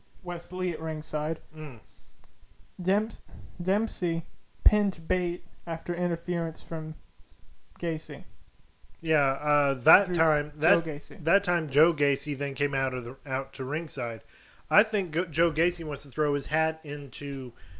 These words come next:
Speaker 2: the competition for the North American Championship.
Speaker 1: Hey, I guess that's just how the belt go, trying to go after the belts work. Everyone wants the belt. Everyone.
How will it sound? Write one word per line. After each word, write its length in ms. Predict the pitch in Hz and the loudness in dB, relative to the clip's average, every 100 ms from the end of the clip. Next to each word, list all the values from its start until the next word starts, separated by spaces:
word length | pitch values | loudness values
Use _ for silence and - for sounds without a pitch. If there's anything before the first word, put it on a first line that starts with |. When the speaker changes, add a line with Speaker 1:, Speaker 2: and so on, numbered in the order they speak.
| - - | -8 -8
Speaker 2:
the 260 | 139 139 135 | -4 -4 -2
competition 720 | - 156 143 - 175 - 147 | 0 0 0 2 2 2 -2
for 220 | - 147 | 2 2
the 140 | 127 127 | 2 0
North 300 | 131 143 143 | 0 0 0
American 460 | 139 156 143 127 | 0 2 0 -2
Championship. 640 | 120 156 156 120 107 113 - - - - - - - - - - - - - - - | -2 -2 -2 -6 -10 -12 -12 -16 -16 -16 -16 -16 -14 -12 -10 -10 -12 -16 -20 -14 -4
Speaker 1:
Hey, 260 | 165 160 - - | -4 -4 -6 -6
I 260 | 156 160 | -4 -2
guess 160 | 170 165 | -2 -2
that's 180 | 175 - | -2 -2
just 160 | 170 | -2
how 140 | 175 170 | 0 0
the 100 | 160 | -2
belt 340 | 165 160 - - | -4 -4 -8 -8
go, 180 | - 170 - - | -2 -2 -2 2
trying 280 | 180 170 165 | 2 2 0
to 100 | 165 | 0
go 140 | 165 | 2
after 260 | 156 - 160 | 0 -2 -4
the 80 | 156 | 0
belts 300 | 156 151 165 | 0 0 -2
work. 200 | 151 - | -2 0
Everyone 480 | 180 190 208 196 | 0 2 2 2
wants 300 | 190 180 175 | 2 0 -2
the 100 | - | -8
belt. 320 | 160 151 131 - - - - - | -6 -6 -6 -8 -8 -10 -10 -6
Everyone. 460 | 170 170 175 175 | -2 0 0 0